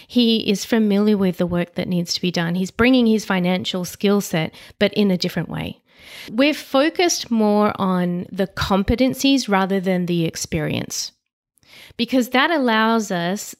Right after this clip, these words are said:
as we said at the beginning of our conversation, to pivot, to try new things, experiment in new roles.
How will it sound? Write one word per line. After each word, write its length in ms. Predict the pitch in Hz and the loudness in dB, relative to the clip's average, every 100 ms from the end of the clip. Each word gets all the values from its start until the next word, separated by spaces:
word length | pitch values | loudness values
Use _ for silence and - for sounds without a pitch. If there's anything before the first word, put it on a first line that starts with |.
| _ | _
as 180 | 196 185 | -6 -4
we 100 | 202 | -4
said 200 | 196 233 | 0 0
at 80 | 202 | 0
the 40 | |
beginning 420 | 190 214 311 339 262 | 0 0 2 4 4
of 100 | 220 | 2
our 100 | 214 | 0
conversation, 640 | - 226 214 214 196 220 | -2 -2 -2 -2 -2 -2
to 140 | 214 | 0
pivot, 480 | - 359 330 214 - _ - - - | 0 0 0 -2 -4 _ -20 -16 -4
to 120 | 254 | -2
try 340 | - 247 247 | 0 2 2
new 180 | 269 277 | 4 2
things, 460 | - 220 214 214 - | 2 2 2 0 -4
experiment 640 | - - 202 202 202 196 | -12 -2 0 2 2 2
in 180 | - 185 | 0 0
new 200 | 175 165 | 0 0
roles. 500 | 160 151 156 - - | -4 -6 -6 -8 -10